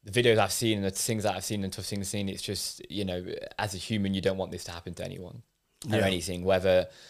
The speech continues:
Speaker 1: what they're doing is right, what they're doing is wrong, et cetera. You know, it's, it's, it's, it's just one of them. And, you know, to finally end it on, we just wanna say free Palestine. Um,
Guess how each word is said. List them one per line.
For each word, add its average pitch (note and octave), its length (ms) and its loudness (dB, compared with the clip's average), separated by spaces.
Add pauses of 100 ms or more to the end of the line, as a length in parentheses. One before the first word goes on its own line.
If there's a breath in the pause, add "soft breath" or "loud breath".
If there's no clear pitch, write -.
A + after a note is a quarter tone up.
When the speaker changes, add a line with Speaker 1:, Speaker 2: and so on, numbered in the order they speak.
(360 loud breath)
Speaker 1:
what A#2+ 160 4
they're G2+ 80 0
doing F#2+ 220 0
is E2 100 -4
right, F#2+ 260 4
what F#2+ 140 -2
they're F2+ 100 -6
doing F2+ 160 -2
is E2 140 -6
wrong, F2+ 220 0
et - 120 -10
cetera. - 340 -6
You F#2 120 -6
know, F2 160 -6
it's, - 600 -6
it's, - 260 -8
it's, - 180 -6
it's F2+ 80 -8
just G2+ 160 -6
one F#2 80 0
of F2+ 80 -2
them. F#2 220 2
And, F2 160 -4 (380 loud breath)
you G2+ 80 2
know, G2 60 6
to F#2+ 100 0
finally G2 340 4
end F#2+ 180 0
it F2+ 80 2
on, F2+ 100 0
we F2+ 80 -2
just - 140 -6
wanna F#2 120 -2
say F2 200 0
free F#2+ 200 -6
Palestine. F#2+ 680 0 (260)
Um, E2+ 500 -2